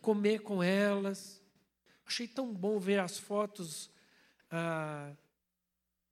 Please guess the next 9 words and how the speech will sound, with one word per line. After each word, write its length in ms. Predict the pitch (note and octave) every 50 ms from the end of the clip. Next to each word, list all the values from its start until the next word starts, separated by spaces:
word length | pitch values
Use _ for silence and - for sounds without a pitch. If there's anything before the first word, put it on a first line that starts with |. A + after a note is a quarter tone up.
| _ _ _ _ _ _ _ _ _ _ _ _ _ _ _ _
as 140 | - - -
pessoas 440 | - C#4+ C4 - - D#4 E4+ D4 C4+
ali 280 | C#4+ C#4+ C#4 C#4+ C#4
indo 120 | D#4 D#4+ D#4
comer 380 | - - E4+ D#4 C#4 D4 D4
com 80 | D4 C#4+
a 40 | B3
nossa 260 | A3 G3+ - F#3+ E3
turma. 400 | - - G#3 A#3 A#3+ A3 G3+